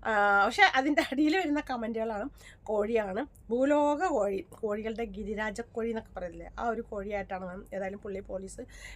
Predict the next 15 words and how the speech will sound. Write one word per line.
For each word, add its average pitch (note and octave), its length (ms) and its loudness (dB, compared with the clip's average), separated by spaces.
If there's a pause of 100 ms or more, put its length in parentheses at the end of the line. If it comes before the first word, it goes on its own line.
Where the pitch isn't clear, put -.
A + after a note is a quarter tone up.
പിടിച്ചിട്ടുണ്ട്. G3 520 -2 (1120)
പിന്നെ F3+ 320 -6 (560)
പല D4 140 4
വീഡിയോസും C4+ 400 0
പുള്ളി B3 340 -2 (520)
ഇതുപോലെ B3 340 4
തന്നെ, B3 180 4 (400)
പിന്നെ A3+ 180 2
പുള്ളിയുടെ A#3 320 2
ഒരു A#3+ 100 2
ഇൻ്റർവ്യൂവിൽ A#3 380 2
പറയുന്നുണ്ട്, A3+ 400 0
പുള്ളി G#3 260 -2 (140)
പിന്നെ G3 220 -4
പ്രണയിച്ചിട്ട് G3+ 760 -4